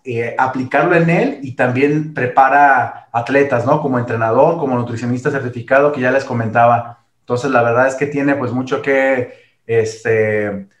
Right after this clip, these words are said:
compartirnos como tal. Yo sé que quisiéramos hacerle muchísimas preguntas, eh, sin embargo, he seleccionado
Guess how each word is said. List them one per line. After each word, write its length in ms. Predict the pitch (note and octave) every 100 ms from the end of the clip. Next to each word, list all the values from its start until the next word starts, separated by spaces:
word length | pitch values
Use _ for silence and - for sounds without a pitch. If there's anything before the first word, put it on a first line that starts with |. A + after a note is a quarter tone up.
| _
compartirnos 640 | - C3 B2+ A#2+ C3+ C#3 D#3
como 260 | C#3 B2 A#2+
tal. 260 | C3+ G3+
Yo 80 | E3
sé 120 | D#3
que 100 | D#3+
quisiéramos 440 | D3 B2 C#3+ D3 C#3+
hacerle 360 | A2+ C#3 C#3+
muchísimas 540 | C#3+ A#2+ B2+ C#3 C#3+ -
preguntas, 760 | A2+ A2 C3+ D3+ F#3 G3+ - - _ _ _ -
eh, 180 | A2+
sin 160 | A2 B2+
embargo, 320 | A#2 C3 C3+
he 40 | C#3
seleccionado 960 | D3+ B2 B2+ A#2+ C3 D3 D3 - -